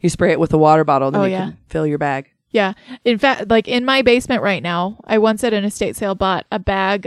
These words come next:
Speaker 2: of sapphire, but within the aggregate, you know, it's
Speaker 1: Mm-hmm.
Speaker 2: just a, a bag of rocks,
Speaker 1: Mm-hmm.
Speaker 2: basically, but you have to,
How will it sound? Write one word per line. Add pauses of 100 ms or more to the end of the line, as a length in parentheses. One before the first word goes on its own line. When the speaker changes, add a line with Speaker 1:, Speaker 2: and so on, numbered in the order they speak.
Speaker 2:
of (100)
sapphire, (440)
but
within
the (220)
aggregate,
you
know,
it's
Speaker 1:
Mm-hmm.
Speaker 2:
just
a, (100)
a
bag
of
rocks,
Speaker 1:
Mm-hmm.
Speaker 2:
basically,
but
you
have
to,